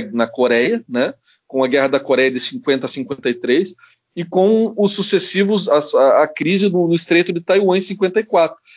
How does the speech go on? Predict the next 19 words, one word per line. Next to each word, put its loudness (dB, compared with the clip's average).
Então, 0
nesses 0
primeiros 2
anos 2
de, 2
de 0
China 2
comunista, 0
a 2
ameaça 0
de -2
invasão 2
ocidental 0
à 0
China, -6
ela 4
era 2
muito 2
real, 0